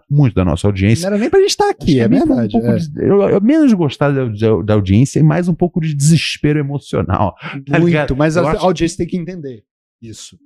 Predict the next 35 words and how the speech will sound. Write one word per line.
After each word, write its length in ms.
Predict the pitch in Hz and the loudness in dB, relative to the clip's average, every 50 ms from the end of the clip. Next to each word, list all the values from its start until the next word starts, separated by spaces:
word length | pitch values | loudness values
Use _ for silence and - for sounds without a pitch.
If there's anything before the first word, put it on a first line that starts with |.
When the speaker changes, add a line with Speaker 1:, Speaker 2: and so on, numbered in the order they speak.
| _ _ | _ _
Speaker 1:
Sim, 180 | - - - - | -20 -20 -14 -8
sim, 320 | - - 370 339 320 339 220 | -4 -2 -2 -2 -2 -2 -2
mas 200 | 147 139 135 - | -2 -2 -2 -2
se 80 | - - | -2 -2
eles 180 | 156 151 160 | 0 0 0
tão, 100 | 175 202 | -2 -2
Speaker 2:
Sim. 240 | 226 233 196 135 107 98 | -2 -2 -4 -6 -8 -4
Speaker 1:
sim, 420 | - - 220 277 320 262 - - - - _ - - - - - - _ - 113 - - | 0 0 2 2 2 0 -2 -4 -8 -14 _ -20 -18 -18 -18 -20 -14 _ -12 -8 -6 -4
é, 100 | 117 - | -2 0
é, 20 | |
significa 500 | 151 - 180 214 196 233 220 208 233 185 147 | 2 2 4 4 4 2 0 0 -2 -4 -2
que 200 | - 196 208 - - _ - | -2 0 0 0 -2 _ -4
a 140 | 165 165 143 | -4 -2 -2
gente 440 | 120 113 127 175 226 277 269 - 196 | -4 -4 -4 -4 -4 -4 -4 -6 -6
gosta 380 | 135 135 147 151 - - 147 127 | -2 -2 -2 0 -2 -2 -4 -4
tanto 320 | - - 156 113 104 - | -2 -2 -4 -4 -4 -2
deles 520 | 120 135 165 214 233 143 113 - - - - _ _ _ _ _ _ - | 0 0 2 2 0 0 -2 -4 -10 -14 -16 _ _ _ _ _ _ -4
quanto 220 | 160 156 135 - | -2 -2 0 0
eles 140 | 143 139 120 | 0 0 2
da 140 | 117 123 101 | 0 0 -2
gente. 300 | 87 95 110 95 82 - | -2 -2 -4 -4 -4 -6
Speaker 2:
Somos 480 | - - - - - 190 233 285 247 - | -4 -4 -2 0 0 0 0 -2 -2 0
pessoas 400 | - 190 151 - - 214 240 220 | 0 0 0 0 0 0 0 0
desesperadas. 760 | 220 220 233 - - 226 131 113 107 107 107 117 120 127 143 | 0 -4 -6 -6 -8 -8 -8 -8 -8 -8 -2 2 2 4 4
Speaker 1:
Não 160 | 180 214 240 | 4 2 0
é 60 | 220 | -2
só, 640 | - - - - 175 175 180 185 180 175 - - - - - | -2 -4 -2 0 2 2 2 2 2 0 -2 -6 -12 -6 -2
não 160 | 143 165 185 | 0 0 0
é 60 | 170 | 0
só 240 | - - 165 160 - | -2 -4 -4 -4 -4
um 60 | 165 | -2
trabalho, 540 | 170 180 147 113 107 110 120 123 120 101 - _ | -2 -2 -2 0 0 0 0 0 -2 -4 -6 _
é 120 | - 123 131 | -4 -4 -4
também 400 | - 170 131 120 113 123 143 151 | -2 -2 0 2 2 2 2 2
uma, 480 | 160 - 156 160 160 160 156 156 160 | 2 2 0 2 2 2 2 2 0